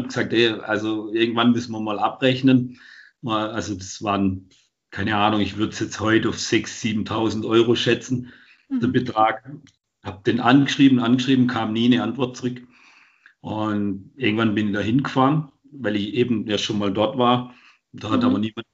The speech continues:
Speaker 1: gewohnt in diesem Haus, also er nicht mehr.
Speaker 2: Nein, okay. <laughs>
Speaker 1: Ja, und die, die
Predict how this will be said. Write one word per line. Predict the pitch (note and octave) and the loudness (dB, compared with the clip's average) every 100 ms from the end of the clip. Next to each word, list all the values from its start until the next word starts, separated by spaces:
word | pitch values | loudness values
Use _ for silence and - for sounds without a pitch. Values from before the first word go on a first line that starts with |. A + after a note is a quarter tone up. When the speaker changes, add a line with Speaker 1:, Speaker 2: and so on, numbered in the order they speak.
| _ - - | _ -20 -2
Speaker 1:
gewohnt | A2+ A#2 B2+ B2 | 4 6 6 2
in | A2 | -4
diesem | A2+ A2 G2+ | -4 -4 -4
Haus, | A2 A#2 A#2+ | 0 0 0
also | G#2+ - | -4 -2
er | B2 A#2+ | 2 6
nicht | C3 C3+ - | 6 4 0
mehr. | C#3+ C3 C3 - - _ _ _ | 2 2 0 -4 -20 _ _ _
Speaker 2:
Nein, | C#4+ A#3+ B3 B3 B3 A#3+ A3+ A3+ G#3+ - | 4 6 8 6 4 4 2 0 -2 -4
okay. | C4+ - B3 B3 | -6 -4 0 0
<laughs> | A3 - - B3 - - G#2 | -2 -8 -6 -4 -2 -2 -4
Speaker 1:
Ja, | - | -10
und | G#2+ - G2 | -8 -6 -4
die, | A2+ B2 B2 | 0 2 2
die | A#2+ A#2 | 0 -16